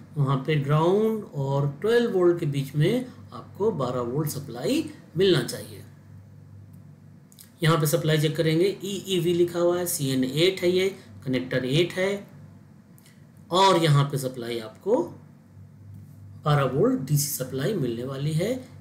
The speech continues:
यहाँ पे आपको अलग से दिखा रहे हैं खास तौर से इसको। Fourth point और सिक्स point के बीच में you will get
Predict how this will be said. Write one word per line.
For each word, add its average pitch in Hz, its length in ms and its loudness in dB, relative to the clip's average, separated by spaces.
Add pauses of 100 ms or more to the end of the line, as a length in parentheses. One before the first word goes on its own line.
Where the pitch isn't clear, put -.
(120)
यहाँ 127 160 -2
पे 123 120 -8
आपको 113 180 -10
अलग 170 240 0
से 214 140 2
दिखा 180 300 0
रहे 190 120 2
हैं 170 80 -2
खास 170 280 0
तौर 180 120 -2
से 180 140 -4
इसको। 175 280 -2 (2500)
Fourth 202 260 2
point 220 440 4 (380)
और 113 180 -8
सिक्स 196 280 0
point 185 360 0
के 180 80 2
बीच 175 320 0
में 190 80 2
you 131 180 2
will 117 220 -2
get 254 280 2